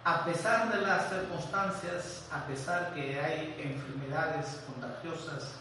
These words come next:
el ser humano, el hombre, no quiere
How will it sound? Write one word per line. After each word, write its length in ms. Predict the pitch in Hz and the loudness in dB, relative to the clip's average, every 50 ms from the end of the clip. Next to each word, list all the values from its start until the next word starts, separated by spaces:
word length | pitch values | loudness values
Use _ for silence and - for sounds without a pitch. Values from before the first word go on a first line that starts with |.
| - - - - - - - - - - - - - - - - - - - - - - - - - - - | -12 -14 -14 -16 -16 -16 -16 -16 -16 -16 -16 -16 -16 -16 -16 -16 -16 -16 -16 -16 -16 -16 -16 -18 -16 -10 -6
el 300 | 147 135 131 135 - - - - - | -4 -4 -4 -4 -4 -6 -8 -12 -12
ser 460 | - - - - 214 226 220 - - 139 | -12 -10 -4 2 4 6 6 6 6 4
humano, 360 | 131 - 135 143 - - - - - - | 4 4 4 2 2 0 -2 -4 -6 -4
el 160 | 147 143 147 | -4 -2 -2
hombre, 280 | 156 156 147 143 135 123 | -2 0 0 0 0 0
no 160 | - 127 131 123 - | -2 -2 -4 -4 -2
quiere 180 | 147 131 - | -2 -2 -2